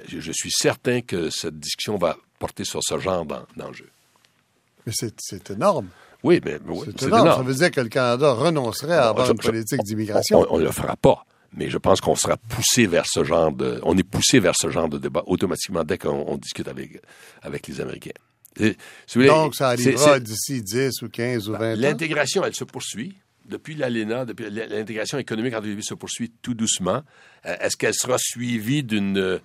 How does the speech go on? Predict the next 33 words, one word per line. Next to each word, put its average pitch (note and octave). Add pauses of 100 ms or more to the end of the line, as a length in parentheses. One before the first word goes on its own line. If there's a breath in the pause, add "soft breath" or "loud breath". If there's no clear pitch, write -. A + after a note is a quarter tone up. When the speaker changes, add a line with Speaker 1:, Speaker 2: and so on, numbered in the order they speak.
(340 soft breath)
Speaker 1:
de, F2
de, E2
d'une F2
harmonisation A#2
plus C3+
poussée -
de, F#2+
de, E2+
de E2
politique -
nationale ? -
Par D#3
exemple, D3+ (560 loud breath)
les, A#2+ (180)
les G2
passagers F#2
sur D2+
les C#2
avions C#2+
canadiens B1 (480)
Speaker 2:
Mm. A2
Speaker 1:
qui -
a, C#2+
qui -
s'en D2+
vont D#2
aux C#2+
États-Unis. C2
Les D#2+
Américains F#2
insistent -
pour D#2
reconnaître D#2+